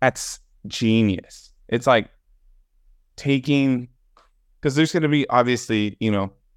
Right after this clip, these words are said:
tons of parody accounts for Apple or,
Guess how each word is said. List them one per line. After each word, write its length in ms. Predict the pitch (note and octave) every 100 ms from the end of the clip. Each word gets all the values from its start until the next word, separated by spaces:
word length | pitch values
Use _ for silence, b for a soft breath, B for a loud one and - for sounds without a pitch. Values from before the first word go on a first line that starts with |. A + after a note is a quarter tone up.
| - _ _
tons 340 | - C3 C3+
of 80 | A#2
parody 300 | A2 G#2+ G#2
accounts 500 | G2 - G2+ G2 F#2+
for 380 | - G2 F#2+ F#2 _ _ _ _ _ - _ -
Apple 420 | C#3 B2+ A#2+ G2+
or, 480 | F#2+ F#2 F#2+ G2